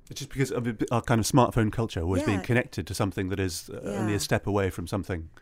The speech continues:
Speaker 2: Yeah, and then it also, you know, was because of the unreality of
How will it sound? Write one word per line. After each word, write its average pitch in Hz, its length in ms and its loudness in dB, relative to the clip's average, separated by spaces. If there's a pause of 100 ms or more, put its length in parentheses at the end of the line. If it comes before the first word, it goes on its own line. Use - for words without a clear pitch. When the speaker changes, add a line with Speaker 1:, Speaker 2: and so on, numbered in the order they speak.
Speaker 2:
Yeah, 185 440 -10
and 269 140 -4
then 359 100 -2
it 285 100 -4
also, 190 320 -6
you 180 140 -6
know, 165 280 -4 (360)
was 180 120 -8 (120)
because - 280 -6
of 151 140 -12
the 151 160 -6
unreality 156 600 -4
of 139 160 -14